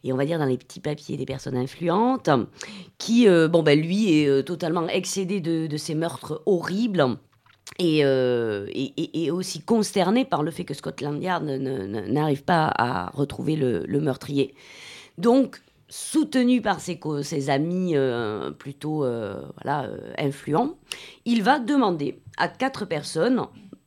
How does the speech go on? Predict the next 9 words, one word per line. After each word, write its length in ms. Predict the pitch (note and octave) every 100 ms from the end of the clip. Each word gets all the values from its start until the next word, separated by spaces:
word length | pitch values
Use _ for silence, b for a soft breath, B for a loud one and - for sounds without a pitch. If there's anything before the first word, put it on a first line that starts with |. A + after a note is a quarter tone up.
| _ _ -
donc 240 | C#3 G3+
ce 120 | -
fameux 260 | D#3 C#3+ B2+
cercle, 460 | A#2+ A2+ - - - B B B B -
euh, 280 | F#3+ F3+ F3
de 240 | D#3+ C4+
trouver 640 | - - B3 F3 D3+ - _
cet 240 | - F3 A3+
assassin. 440 | A3 D3+ - E2